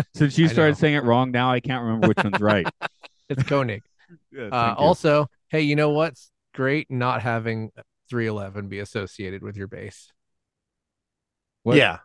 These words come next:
Speaker 3: that's, that's good.
Speaker 2: They got some badass base, man.
Speaker 1: Anyway.
Speaker 2: I, I don't agree with
Speaker 3: Well,
Speaker 2: that.
Speaker 1: I don't know about you
Speaker 3: I mean,
Speaker 1: guys.
Speaker 3: it, it's not, it's not a
Speaker 2: I like the
Speaker 3: slight on the
Speaker 2: base, man.
Speaker 3: band, right? It's a slight on the,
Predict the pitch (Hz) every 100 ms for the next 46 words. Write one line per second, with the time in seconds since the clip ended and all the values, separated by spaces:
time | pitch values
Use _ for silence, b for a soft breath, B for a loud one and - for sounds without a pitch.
0 | _ - 123 101 - - 95 - 85 -
1 | _ _ _ - 139 143 131 113 95 151
2 | 147 135 123 110 - 120 113 104 - 117
3 | 120 123 123 127 120 _ _ _ 143 175
4 | 143 120 117 107 101 110 104 87 87 82
5 | 247 208 151 127 - _ _ _ _ _
6 | - 302 233 160 202 165 156 127 117 -
7 | 202 151 190 214 196 160 - 180 135 110
8 | 170 147 127 117 175 147 104 107 123 113
9 | 101 92 117 113 107 104 101 95